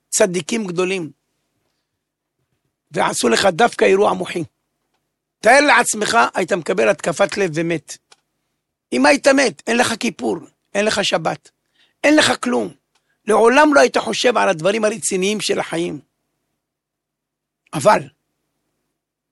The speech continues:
פתאום קיבלת אירוע מוחי, כי התפללו עליך שתשב לחשוב. שים לב מה קרה לך כשהתחלת לחשוב. הווילה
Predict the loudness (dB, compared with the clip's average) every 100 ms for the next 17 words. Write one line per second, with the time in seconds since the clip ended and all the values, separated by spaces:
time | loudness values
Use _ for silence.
0 | _ -12 -10 2 2 2 -4 0 0 2
1 | 0 0 -4 -8 -10 -10 -12 _ _ _
2 | _ _ _ _ -6 -6 0 2 4 4
3 | 6 6 4 2 -2 -4 -8 -6 -4 -2
4 | 0 -2 -4 -6 -6 -8 _ _ _ _
5 | _ _ -2 2 4 2 2 -2 2 0
6 | 0 -4 -4 -6 -6 -4 -4 -4 -8 -10
7 | -12 _ _ _ _ _ _ _ _ _
8 | _ _ _ _ -2 0 2 4 4